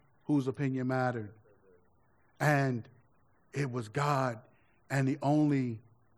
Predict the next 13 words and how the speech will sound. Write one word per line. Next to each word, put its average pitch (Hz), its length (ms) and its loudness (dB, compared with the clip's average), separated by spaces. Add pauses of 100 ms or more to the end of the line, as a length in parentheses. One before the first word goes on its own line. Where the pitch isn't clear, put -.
(1900)
the 120 140 -12
only, 143 580 4 (440)
uh, - 40 -20 (640)
thing 147 200 4
that 127 120 0
he's 139 380 0
receiving 120 680 -4 (680)
is 101 80 -18
faith 123 420 -6 (720)
in 113 100 -10
God. 107 440 -6 (1040)
Through 123 280 -4
Chri-, - 280 -18